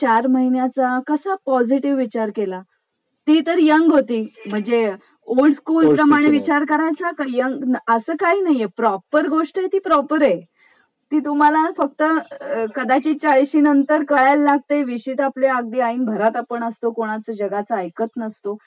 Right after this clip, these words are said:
Speaker 1: पण अशी सुद्धा गुणी मुलं आहेत आणि म्हणजे मला त्यांचं इथे सांगावंसं वाटलं की ही कौतुकास्पद गोष्ट आहे, नाही का?
Speaker 2: आणि मला असं, म्हणजे अगदी सुरुवातीला जेव्हा पौर्णिमा तुम्ही फोन केला होता, तेव्हा I had argued with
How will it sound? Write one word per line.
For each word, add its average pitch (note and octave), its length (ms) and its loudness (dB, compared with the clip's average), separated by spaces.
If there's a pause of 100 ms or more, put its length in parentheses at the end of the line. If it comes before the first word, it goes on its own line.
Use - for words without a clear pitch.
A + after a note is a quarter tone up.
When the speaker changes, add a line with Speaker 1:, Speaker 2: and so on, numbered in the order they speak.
(400)
Speaker 1:
पण E4 140 2
अशी D#4+ 320 -2
सुद्धा F4 260 0
गुणी D4 320 4
मुलं C#4+ 280 4
आहेत G#3+ 500 -4
आणि G#3+ 280 -6
म्हणजे A3+ 260 -4
मला A#3+ 220 2
त्यांचं B3+ 340 -2
इथे B3+ 240 -2 (360)
सांगावंसं G#3+ 600 -4
वाटलं F3+ 320 -6
की B3+ 160 -12
ही C#4 280 -2
कौतुकास्पद C4+ 920 -6
गोष्ट G#3 340 -6
आहे, F#3 100 -6
नाही F#3 160 -12
का? D#3+ 140 -12 (920)
Speaker 2:
आणि A3 280 4
मला F3+ 280 2
असं, G#3+ 260 0
म्हणजे E3+ 360 0
अगदी D#3 320 0
सुरुवातीला G3+ 500 4
जेव्हा G3+ 220 4
पौर्णिमा F#3+ 340 2
तुम्ही G3 200 2
फोन E3+ 280 2
केला E3+ 200 4
होता, D#3+ 180 4
तेव्हा D3+ 480 4
I D3+ 40 2
had D#3+ 340 2
argued F3 260 2
with E3+ 180 4